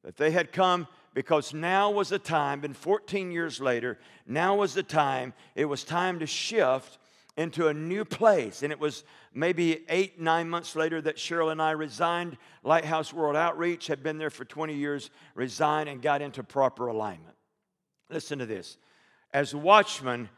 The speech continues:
we've got to begin watching with our eyes, not the natural eye.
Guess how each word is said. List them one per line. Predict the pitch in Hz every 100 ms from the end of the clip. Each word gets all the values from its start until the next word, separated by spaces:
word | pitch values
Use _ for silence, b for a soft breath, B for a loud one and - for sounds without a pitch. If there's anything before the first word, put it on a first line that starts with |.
| b _
we've | 151 147
got | 175
to | 160
begin | 160 165 160
watching | 147 202 226 - 226 202
with | 180 170
our | 151 151
eyes, | 151 156 123 110 113 - b b
not | 131 175 196
the | 208
natural | 208 185 185 - 151 127
eye. | 104 85